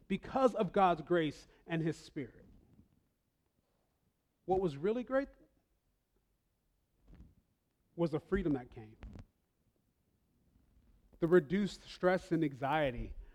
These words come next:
of having to do things to prove that I was enough in that relationship and in my work.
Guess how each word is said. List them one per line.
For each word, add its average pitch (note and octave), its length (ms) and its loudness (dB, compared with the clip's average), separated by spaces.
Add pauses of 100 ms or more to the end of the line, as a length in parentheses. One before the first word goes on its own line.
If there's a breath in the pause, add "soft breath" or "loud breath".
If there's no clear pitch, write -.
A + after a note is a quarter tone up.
(120)
of D3 120 -8
having D#3 500 0 (880)
to F#3 100 -2
do E3+ 220 -2
things D3+ 280 0
to C#3+ 100 -6
prove E3+ 340 0
that C#3 100 -4
I B2 100 -2
was B2+ 260 -2
enough A#2+ 260 -8 (420)
in B2+ 120 -14
that A2+ 180 -14
relationship A2 640 -20
and G#2 120 -20
in G2+ 100 -20
my G2 60 -20
work. - 220 -20